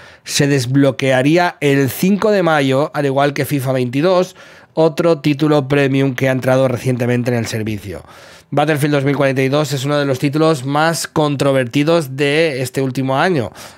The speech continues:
Acompañado, desde luego, de una masiva campaña de marketing,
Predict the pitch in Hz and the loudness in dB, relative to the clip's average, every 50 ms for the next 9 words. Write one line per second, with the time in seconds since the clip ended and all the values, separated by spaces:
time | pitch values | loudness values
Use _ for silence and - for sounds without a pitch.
0 | - - 127 131 123 131 127 123 120 120 127 139 143 151 156 156 151 151 139 131 | -16 -10 -8 -2 -2 -2 -2 0 -2 -2 -2 0 0 2 2 2 0 -2 -2 -4
1 | 131 123 113 117 120 135 139 131 123 120 120 127 127 127 123 120 117 113 - - | -4 -4 -4 -2 -2 -2 -2 -2 -2 -4 -4 -4 -4 -4 -4 -4 -6 -4 -2 0
2 | 143 139 139 135 120 127 120 120 113 131 131 131 123 127 127 131 143 147 139 131 | 0 2 2 2 2 0 -2 0 0 -2 0 0 0 -2 -2 -2 -2 -4 -2 -2
3 | 143 127 139 147 160 175 185 | -4 -2 0 0 0 0 -2